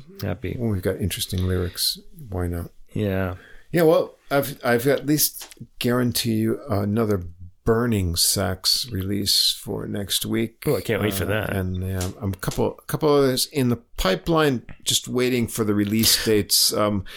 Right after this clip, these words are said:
Speaker 2: it's kind of curious these days because, uh, the things get released on un-, sort of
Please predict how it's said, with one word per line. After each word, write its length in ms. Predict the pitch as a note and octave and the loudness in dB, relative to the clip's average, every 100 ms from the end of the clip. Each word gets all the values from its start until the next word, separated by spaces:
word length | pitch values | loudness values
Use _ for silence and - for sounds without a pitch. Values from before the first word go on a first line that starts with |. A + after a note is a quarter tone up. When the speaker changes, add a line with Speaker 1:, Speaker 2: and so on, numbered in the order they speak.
| - | -6
Speaker 2:
it's 180 | B2+ - | 0 2
kind 220 | G3+ G3+ | 4 4
of 120 | F#3 | 2
curious 420 | - F#3+ F#3 - - | 0 0 4 4 4
these 200 | C#3+ - | 4 4
days 280 | C3+ B2+ | 2 2
because, 560 | - A#2 B2 A2+ G#2 - | -2 -2 2 4 4 4
uh, 300 | G#2 G2+ G2 - - - - - | 4 2 0 -6 -20 -20 -12 -4
the 60 | A#2 | 2
things 320 | D#3 D3 - | 2 2 2
get 200 | C#3+ A#2+ | 0 0
released 420 | A#2+ A#2+ B2 - | 2 2 2 2
on 240 | A2 G#2 G#2 | 2 2 0
un-, 440 | B2 A#2+ A#2 A#2 - _ | 0 2 2 0 -6 _
sort 260 | D4 A#2+ G#2 | -2 -2 -2
of 160 | F2+ | -6